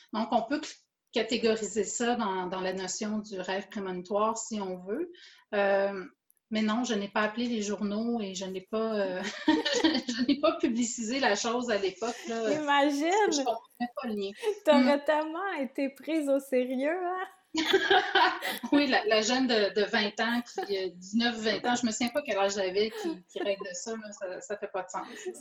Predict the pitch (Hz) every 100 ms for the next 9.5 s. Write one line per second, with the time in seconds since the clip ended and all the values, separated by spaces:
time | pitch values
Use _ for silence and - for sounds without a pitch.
0 | 320 240 320 330 269 285 311 285 - -
1 | 262 - 285 247 247 247 - _ - 330
2 | 427 381 302 269 294 247 - - - -
3 | 247 247 240 392 494 240 - 254 - 480
4 | 269 233 226 233 349 - _ - - 277
5 | - 415 403 - 381 359 302 262 247 233
6 | 226 226 226 - 294 285 - _ _ _
7 | _ _ _ _ 202 - 208 226 403 370
8 | 330 392 453 415 277 262 - - _ _
9 | _ _ - 254 311